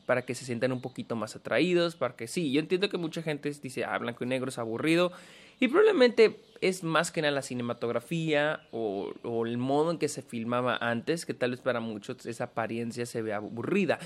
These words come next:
No solo es el blanco y negro, simplemente es toda la, la producción. Entonces, con esa sección para los,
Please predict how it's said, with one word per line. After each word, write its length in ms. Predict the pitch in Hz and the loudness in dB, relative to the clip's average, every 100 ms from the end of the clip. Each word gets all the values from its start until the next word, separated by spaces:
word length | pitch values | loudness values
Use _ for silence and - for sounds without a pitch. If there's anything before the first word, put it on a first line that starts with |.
| - - | -12 -2
No 120 | 170 | 2
solo 160 | 202 202 | 4 2
es 100 | 180 | 2
el 60 | |
blanco 300 | 151 139 127 | 0 -2 -2
y 40 | 117 | -4
negro, 360 | 120 139 101 | 0 0 -2
simplemente 460 | - 120 123 120 120 | -6 -6 -4 -2 -4
es 220 | - - _ | -8 -18 _
toda 220 | 127 127 | 4 6
la, 300 | 120 110 110 - - - | 6 2 0 -8 -18 -6
la 220 | 117 - | -4 0
producción. 680 | 117 104 101 - 165 117 - | 0 0 -4 0 4 4 0
Entonces, 420 | - 143 139 139 - - _ _ _ _ | -6 -4 -2 -6 -10 -20 _ _ _ _
con 340 | - 208 247 - | 4 6 6 2
esa 260 | 160 160 | -2 0
sección 560 | 147 - 135 - 117 139 | -4 -6 -10 -2 -2 0
para 240 | 151 117 | 2 2
los, 320 | 107 117 120 | 2 0 0